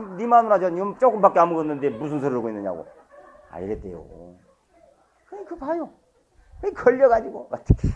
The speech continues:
며느리가, 이게 인연설이야. 자, 이게 삼주법설 중에서 하급설이에요, 이게. 이게 요거 또 하나의 실상이요. 알아죠?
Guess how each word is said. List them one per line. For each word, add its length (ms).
며느리가, 640
이게 340
인연설이야. 560
자, 160
이게 160
삼주법설 680
중에서 220
하급설이에요, 800
이게. 320
이게 460
요거 320
또 80
하나의 420
실상이요. 640
알아죠? 400